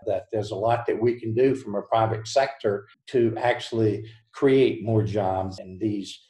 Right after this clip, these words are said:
qualified opportunity zones, which is actually part of the December twenty seventeen Tax Act. I say in the book that I wrote in there called Opportunity Investing, take a bad bill and make it better. One of the great things that came out of this particular bill was when you have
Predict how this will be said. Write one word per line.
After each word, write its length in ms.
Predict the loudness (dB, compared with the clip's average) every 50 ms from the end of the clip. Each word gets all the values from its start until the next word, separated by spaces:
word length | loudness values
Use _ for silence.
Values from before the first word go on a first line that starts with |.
| _ _ _
qualified 460 | _ 2 2 2 2 2 2 2 2 4
opportunity 800 | 2 2 0 -2 -8 -8 -4 -2 -2 -2 -2 -6 -8 -8 -8 -8
zones, 680 | -4 -2 -2 -2 -2 -2 -4 -4 -6 -6 -6 -10 -16 _ _ _
which 260 | -6 -6 -6 -6 -6
is 260 | -8 -8 -8 -8 -10 -10 -8
actually 340 | -8 -8 -8 -8 -10 -10
part 280 | -8 -4 0 2 2 2
of 160 | 2 -2 -4
the 80 | -6 -8
December 460 | -4 -4 -4 -2 -2 -2 0 0 -2
twenty 260 | -2 -2 -4 -4 -4
seventeen 580 | -2 -2 -2 -2 -2 -4 -6 -6 -6 -6 -6 -8
Tax 340 | -6 -6 -6 -6 -8 -10 -14
Act. 260 | -14 -14 -14 -16 -18 -20 _ _ _ _ -6 -4
I 80 | -4
say 240 | -4 -2 0 0 0
in 100 | 0 -2
the 60 | -2
book 240 | 0 2 2 2 2
that 80 | 0 0
I 60 | 2
wrote 240 | 4 4 4 4 4
in 60 | 2
there 200 | 0 0 0 0
called 140 | 0 0 2
Opportunity 480 | 2 0 0 -4 -4 -4 -2 -2 -4
Investing, 480 | -4 0 2 2 2 0 -2 -8 -10 -10 -10 -16 -20 _ _ _ _
take 200 | 0 0 2 2
a 40 | 0
bad 460 | -2 2 4 4 6 6 4 2 0
bill 280 | 2 4 4 6 4 4
and 80 | 2 2
make 180 | 2 0 0
it 180 | -2 -4 -2 0
better. 440 | 2 4 6 6 4 2 0 -4 -12 _ _ _ _ _
One 140 | -4 -2 -2
of 80 | -2 -2
the 60 | 0
great 320 | 2 2 2 2 2 0
things 220 | -2 0 0 0 -2
that 120 | -4 -6
came 220 | -4 -2 0 2
out 160 | 2 2 2 0
of 100 | 2 2
this 240 | 2 2 0 -2
particular 340 | -4 -4 -4 -2 -2 -4 -2
bill 380 | 2 4 4 6 6 6 4 4
was 360 | 4 4 4 4 2 0 -4 -10
when 140 | -10 -8 -6
you 100 | -4 -4
have 360 | 0 0 0 2 0 -2 -4